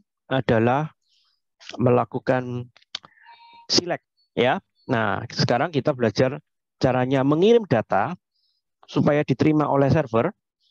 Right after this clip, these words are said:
kemudian dicemplungin ke database kita ya. Itu yang kita lakukan. Nah, pertama-tama, eh, memang Anda harus buat menu, buat routing, buat match baru.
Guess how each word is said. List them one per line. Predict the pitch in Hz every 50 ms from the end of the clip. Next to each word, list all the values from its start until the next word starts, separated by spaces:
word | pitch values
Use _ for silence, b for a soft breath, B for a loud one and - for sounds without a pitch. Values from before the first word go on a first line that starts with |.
| _ _ _
kemudian | _ - 120 123 123 123 117 131 139 147
dicemplungin | 143 - 117 117 - - 127 117 113 123 117 117 120 120 117 110
ke | 117 110 107 107 110 113 - _
database | - 98 - - - - - 98 - -
kita | 98 - _ 82 82 - - - _ _ _
ya. | 90 95 104 117 123 120 -
Itu | - 113 - 123
yang | 120 107 101 104 98
kita | 98 90 - 92 95
lakukan. | 95 - - - - - - - B B B B B B B B B
Nah, | - 101 98 90
pertama-tama, | - 110 113 127 123 127 131 127 127 127 147 160 170 170 - - _ -
eh, | 127 120
memang | 127 131 131 143 147 156 156
Anda | - 123 120 139 120
harus | - - _
buat | - 113 107 104 -
menu, | 120 117 117 120 131 135 135 131 117
buat | 110 104 104 -
routing, | 127 127 - _ 139 131 131 117
buat | 104 104 110 - - _ _ _ _ _
match | 113 113 - - -
baru. | 131 117 107 110 104